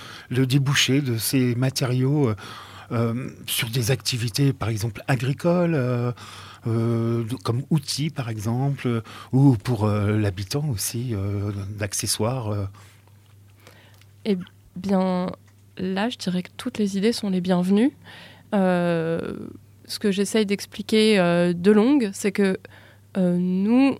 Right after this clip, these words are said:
Speaker 2: on essaye de faire notre part en, en évitant des déchets, en,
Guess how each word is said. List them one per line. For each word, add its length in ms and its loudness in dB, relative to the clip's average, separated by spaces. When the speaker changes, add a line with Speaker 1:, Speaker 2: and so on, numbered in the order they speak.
Speaker 2:
on 120 0
essaye 320 0
de 120 -2
faire 280 -2
notre 220 0
part 280 2
en, 280 0
en 500 4
évitant 440 2
des 160 2
déchets, 520 2
en, 500 0